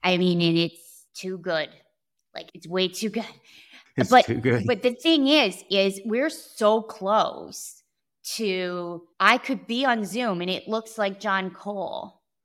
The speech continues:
Speaker 1: but I don't know if it's John Cole or not.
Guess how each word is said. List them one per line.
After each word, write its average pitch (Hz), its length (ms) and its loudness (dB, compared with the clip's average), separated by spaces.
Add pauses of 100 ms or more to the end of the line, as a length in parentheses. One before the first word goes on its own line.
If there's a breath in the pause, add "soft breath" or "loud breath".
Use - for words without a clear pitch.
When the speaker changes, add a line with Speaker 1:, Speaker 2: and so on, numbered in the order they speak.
(120)
Speaker 1:
but 254 200 -2 (280)
I 277 180 2
don't 277 280 2
know 294 380 4
if 240 140 -4
it's 240 180 -10
John 233 360 0
Cole 370 600 -6
or 170 120 -2
not. 180 200 -6